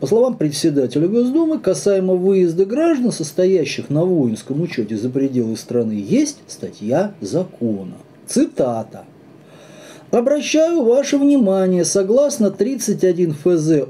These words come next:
о мобилизационной подготовке и мобилизации в Российской Федерации гражданам, состоящим на воинском учете, с момента объявления мобилизации воспрещается выезд с места жительства без разрешения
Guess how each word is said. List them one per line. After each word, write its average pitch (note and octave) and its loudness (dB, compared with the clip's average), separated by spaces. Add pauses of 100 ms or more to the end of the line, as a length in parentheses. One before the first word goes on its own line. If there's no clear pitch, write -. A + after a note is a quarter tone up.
(100)
о D3+ 2
мобилизационной D#3 0
подготовке C#3 -2
и D#3 0
мобилизации C3 0
в A#2+ 0
Российской C3+ 0
Федерации D4+ 0
гражданам, A3+ 0 (340)
состоящим G3+ 0
на D#3+ 2
воинском C#3 0
учете, B3+ -2 (400)
с - -8
момента F#3+ 2
объявления D3 0
мобилизации D3+ 2
воспрещается A#3 2
выезд F3 0
с - -8
места B2+ -2
жительства C4 0
без C3+ 0
разрешения E3+ 0